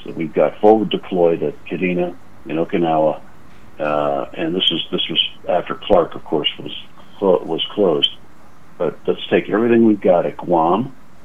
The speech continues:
and, uh, and, and that's, those are our closest bases, you know, a couple of hundred miles away. We've gotta fly, and we gotta fly to get there. If we try to put our aircraft carriers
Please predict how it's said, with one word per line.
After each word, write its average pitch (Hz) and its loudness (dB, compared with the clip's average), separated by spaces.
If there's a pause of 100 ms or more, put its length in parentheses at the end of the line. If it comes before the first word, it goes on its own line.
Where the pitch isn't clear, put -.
(400)
and, 78 -2
uh, 73 0 (140)
and, 85 -6
and 78 -4
that's, 107 6 (160)
those 131 6
are 104 6
our 85 8 (120)
closest 123 4 (360)
bases, - -4 (920)
you 80 -6
know, 80 -2 (520)
a - -6
couple 120 6
of 101 6
hundred 110 2
miles 95 2
away. 90 2 (680)
We've 120 2
gotta 120 8 (160)
fly, 120 6
and 80 2
we 117 4
gotta 123 4
fly 113 8
to 98 -4
get 92 2
there. - -8 (720)
If - -6
we 123 4
try 127 6
to 143 4
put 139 0
our 123 8
aircraft 101 4
carriers 76 0